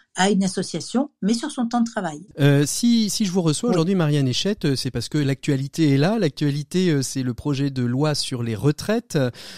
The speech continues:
Speaker 2: Euh, ce projet de loi, euh, va rallonger, euh, le temps de travail et il y a dans ce mécénat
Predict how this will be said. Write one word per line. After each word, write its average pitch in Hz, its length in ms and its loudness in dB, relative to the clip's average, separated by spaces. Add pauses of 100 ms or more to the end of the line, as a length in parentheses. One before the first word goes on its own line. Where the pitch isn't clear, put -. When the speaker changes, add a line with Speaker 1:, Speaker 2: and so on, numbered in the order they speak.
(160)
Speaker 2:
Euh, 131 240 2
ce - 120 -2
projet 156 300 0
de 151 80 -4
loi, 175 360 2
euh, 123 360 0
va 113 240 -2
rallonger, 160 840 2
euh, 127 400 2
le 123 120 0
temps 202 220 2
de 175 60 0
travail 180 560 0 (100)
et 190 180 2
il 170 160 0
y 180 60 2
a 208 60 2
dans 175 120 0
ce - 140 -4
mécénat 151 220 0